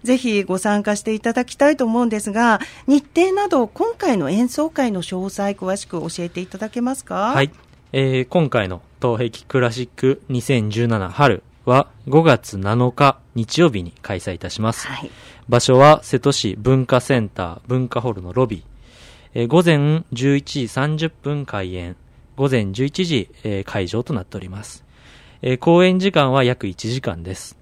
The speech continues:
Speaker 2: 入場料は五百円。えー、入-、未就学のお子様は、えー、入場をご-、ご遠慮いただきますので、えー、申し訳ありませんがご了承ください。
Speaker 1: はい。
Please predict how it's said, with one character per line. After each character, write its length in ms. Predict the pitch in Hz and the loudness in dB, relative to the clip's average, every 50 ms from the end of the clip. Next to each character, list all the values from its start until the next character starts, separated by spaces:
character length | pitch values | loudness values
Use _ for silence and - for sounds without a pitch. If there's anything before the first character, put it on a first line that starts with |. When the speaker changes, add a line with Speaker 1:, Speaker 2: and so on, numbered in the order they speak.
| _ _ _ _ _ _ _ - _ _ _ - | _ _ _ _ _ _ _ -20 _ _ _ -2
Speaker 2:
入 220 | 135 139 143 143 | 2 4 4 4
場 220 | 135 139 143 135 123 | 6 4 4 4 4
料 220 | 110 101 95 101 | 0 -2 -2 0
は 240 | 113 143 180 160 - | 2 2 2 0 -2
五 100 | - 117 | -6 -6
百 280 | 107 117 104 - - 95 | -4 -4 -6 -6 -10 -14
円。 120 | 95 117 - - _ _ - - - - - - - _ - | -14 -16 -18 -20 _ _ -20 -20 -20 -20 -20 -20 -20 _ -8
え 460 | - 123 120 117 113 113 113 113 113 131 | -6 -4 -2 -2 -2 -2 -2 -4 -4 -2
ー、 40 | 135 | 0
入-、 180 | 151 165 - - | 0 0 0 0
未 260 | 147 143 - - 208 | -2 0 2 4 6
就 120 | 202 190 156 | 6 6 6
学 240 | 131 117 - 127 | 4 2 4 2
の 180 | 123 127 127 131 | 2 2 2 0
お 60 | 123 | -2
子 100 | - 123 | -2 -4
様 380 | 117 - 123 120 117 113 113 120 | -2 0 0 2 2 2 2 4
は、 240 | 131 147 151 - - | 6 4 4 4 0
え 120 | - 127 120 | -4 -2 -2
ー、 20 | |
入 200 | 120 123 131 127 | 0 0 0 -2
場 240 | 117 123 131 135 156 | 0 0 2 2 2
を 40 | 151 | 0
ご-、 180 | 127 127 123 123 113 - _ - | 0 -4 -8 -8 -10 -18 _ -4
ご 140 | 135 131 127 | -2 0 0
遠 140 | 127 127 | 0 2
慮 100 | 127 135 | 2 0
い 40 | 127 | 0
た 100 | 123 131 | 0 0
だ 100 | 117 123 | -2 -2
き 120 | 120 - 127 | -2 -2 -2
ま 100 | 127 127 | -4 -4
す 100 | - 123 | -4 -4
の 100 | 110 113 | -2 -2
で、 180 | 131 131 110 - | -2 -2 -2 -6
え 300 | - 117 110 110 107 107 - | -8 -6 -4 -4 -4 -4 -6
ー、 40 | - | -6
申 80 | 123 117 | -6 -4
し 60 | - | -4
訳 140 | 107 - 107 | -4 -4 -2
あ 20 | |
り 60 | 110 | -2
ま 100 | 107 107 | -2 -4
せ 100 | - 165 | -4 -2
ん 20 | 175 | -2
が 80 | 170 | 0
ご 100 | 131 117 | 0 0
了 120 | 107 98 92 | -2 -4 -8
承 140 | - - | -10 -14
く 100 | - - | -16 -16
だ 140 | 87 - - | -16 -16 -16
さ 280 | - - - - 123 123 | -18 -16 -8 -4 -4 -4
い。 60 | 120 | -4
Speaker 1:
は 60 | - | -6
い。 40 | 180 | -10